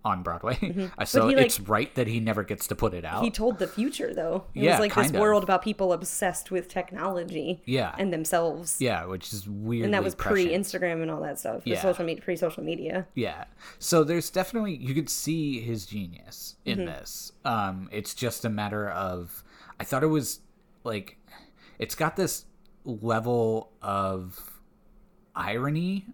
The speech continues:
Speaker 1: I think, in the dramatic
Speaker 2: Mm-hmm.
Speaker 1: sense to it, because
Speaker 2: Yeah.
Speaker 1: most of the viewers know that he's right about what he's saying
Speaker 2: Mm-hmm.
Speaker 1: and that he's got no time left.
Speaker 2: Yeah.
Speaker 1: Because he,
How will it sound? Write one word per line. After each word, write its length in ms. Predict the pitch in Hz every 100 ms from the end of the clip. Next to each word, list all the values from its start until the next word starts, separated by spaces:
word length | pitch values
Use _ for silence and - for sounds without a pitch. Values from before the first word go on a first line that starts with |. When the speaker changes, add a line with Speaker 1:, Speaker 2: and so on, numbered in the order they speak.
| -
Speaker 1:
I 80 | 139
think, 240 | - 170
in 120 | -
the 80 | 101
dramatic 560 | 92 104 87 90 92 -
Speaker 2:
Mm-hmm. 60 | -
Speaker 1:
sense 360 | 143 147 -
to 200 | - 156
it, 180 | 170 -
because 440 | 120 202 120 104 113
Speaker 2:
Yeah. 60 |
Speaker 1:
most 260 | 107 107 -
of 80 | 107
the 60 |
viewers 420 | 98 101 95 90
know 300 | 95 95 90
that 300 | 82 87 - - - - _
he's 320 | - 113 107
right 400 | 107 101 82 95 - - -
about 460 | 120 113 127 - - - _ -
what 220 | 127 117
he's 180 | 104 110
saying 420 | - 90 104 165 175
Speaker 2:
Mm-hmm. 80 |
Speaker 1:
and 140 | 214 175
that 140 | 98
he's 240 | 98 107 -
got 260 | 104 104
no 160 | 101 98
time 560 | - 90 85 101 127 120
left. 540 | 107 92 147 - -
Speaker 2:
Yeah. 240 | 190 151 62
Speaker 1:
Because 320 | 123 - 117
he, 220 | 127 120